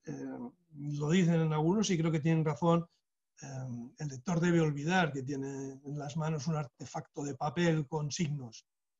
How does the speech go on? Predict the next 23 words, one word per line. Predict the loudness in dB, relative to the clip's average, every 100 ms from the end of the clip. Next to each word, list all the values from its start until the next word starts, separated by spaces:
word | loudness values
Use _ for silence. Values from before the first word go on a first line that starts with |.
| _ _ _ _
porque, | -12 -8 -4 -2
em, | -2 -4 -4 -4 -4 -8 _ _ _ _ _ _ _
entonces | -8 -4 -2 0 4
no, | 6 4
no | 4 4
va | 6
a |
llegar | 4 6 6
a, | 6 4
a, | 2 2 2 2 2
a |
es-, | 2 -2 -8
a | -10
esas | -6 -2 2
emociones | 2 2 4 4 4 0 -4
de |
las | -6 -6
que | -8 -6 -4 -4
hablábamos, | -4 -4 -4 -6 -10 -10
¿no? | -4 -4
Es | -2
decir, | 0 2
que | 2 0